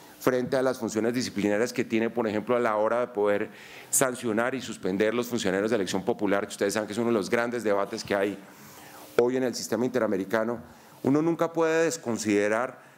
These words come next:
lo que ha sido la evolución de estas herramientas, incluso en el marco de la Carta Americana de Derechos Humanos.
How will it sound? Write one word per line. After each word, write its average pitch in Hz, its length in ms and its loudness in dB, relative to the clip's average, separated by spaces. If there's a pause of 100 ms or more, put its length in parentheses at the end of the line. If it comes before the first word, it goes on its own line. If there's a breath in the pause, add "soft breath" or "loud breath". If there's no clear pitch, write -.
(120 loud breath)
lo 127 180 2
que 127 100 -4
ha 113 60 -2
sido 147 220 2
la 156 120 2
evolución 123 600 2
de 139 80 0
estas 139 260 -2
herramientas, 113 640 0
incluso 107 320 0
en 143 80 2
el 117 120 2
marco 123 420 0
de 131 60 0
la 110 140 0
Carta 113 260 -4
Americana 113 480 0
de 120 60 0
Derechos 101 360 -2
Humanos. 110 480 -2